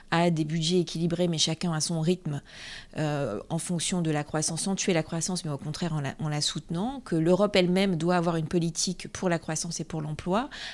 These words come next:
avec une politique de, d'investissement forte, que, euh, on doit faire attention au niveau de l'euro, à la cherté de l'euro, euh, que aussi la B C E doit jouer son rôle, euh, vis-à-vis des banques pour que les banques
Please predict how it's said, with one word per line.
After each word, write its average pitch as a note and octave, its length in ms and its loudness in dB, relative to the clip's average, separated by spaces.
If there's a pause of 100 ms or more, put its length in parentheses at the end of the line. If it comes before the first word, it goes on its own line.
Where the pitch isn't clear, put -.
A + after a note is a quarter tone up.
(140)
avec D3+ 220 -4
une D#3 80 -4
politique E3+ 400 0
de, D3+ 140 0
d'investissement D#3 680 -2
forte, A#3+ 380 -4 (100)
que, G#3 300 6 (440)
euh, E3 260 6
on F3 100 2
doit F3 600 6
faire E3+ 200 0
attention E3 360 -2
au E3+ 40 2
niveau F3 240 4
de E3+ 80 4
l'euro, E3+ 300 6
à D#3 60 4
la D3 100 -2
cherté - 400 4
de F3 80 2
l'euro, F3 400 8 (400)
euh, D#3 340 0
que - 120 0
aussi E3+ 420 4
la D#3+ 100 6
B F#3 140 6
C G3 180 4
E G3 60 6
doit E3 180 4
jouer E3 180 -2
son E3+ 200 -2
rôle, F3+ 340 4 (100)
euh, D3+ 100 -2
vis-à-vis D3+ 380 -2
des D#3+ 120 2
banques F#3 420 0
pour - 160 -10
que - 100 -2
les D#3+ 120 2
banques D#3+ 260 -2